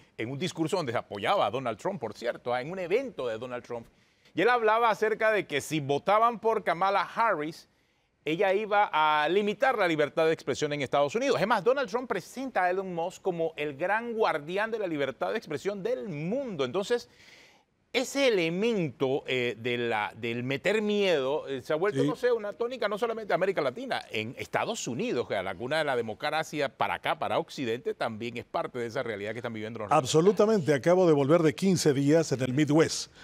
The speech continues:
Speaker 1: Ujú.
Speaker 2: Estuve en Chicago, en Milwaukee, eh, en Minneapolis, en, eh, en Indianápolis,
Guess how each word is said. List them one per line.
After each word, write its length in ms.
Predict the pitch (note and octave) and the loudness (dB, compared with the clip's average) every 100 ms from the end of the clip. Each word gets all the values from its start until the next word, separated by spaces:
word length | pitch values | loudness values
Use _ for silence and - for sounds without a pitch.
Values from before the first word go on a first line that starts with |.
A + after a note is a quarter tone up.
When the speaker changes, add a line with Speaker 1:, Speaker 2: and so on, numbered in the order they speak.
| - A2 | -20 -14
Speaker 1:
Ujú. 100 | D3 | -6
Speaker 2:
Estuve 560 | E3+ - F3 F3 - C#3 | -2 4 6 6 4 2
en 260 | C3+ A#2+ A#2 | 0 -2 -4
Chicago, 640 | D3+ B2 E3+ E3+ D3 C#3+ | -2 4 6 6 4 2
en 80 | B2 | 0
Milwaukee, 800 | B2+ B2 D#3 D#3+ - D3 C3+ B2 - - - | -2 2 4 4 4 2 2 0 -8 -20 -6
eh, 560 | - C#3+ C#3 C3+ C3+ - | 2 4 4 4 0 0
en 260 | D3+ B2+ C3 | 0 2 0
Minneapolis, 1000 | C3 C#3+ D#3 - D3 C3 C3+ C3 - | 2 4 4 2 0 2 2 2 0
en, 540 | C#3+ - D#3 C3+ B2+ B2+ | -4 -2 2 2 2 0
eh, 300 | B2+ C3 - | 0 -2 -2
en 460 | C#3 B2+ B2 A#2+ B2+ | -2 0 0 -2 -2
Indianápolis, 880 | C#3+ C3 C3 D3 D3 C#3+ C3+ C3 | 0 0 2 2 2 2 0 0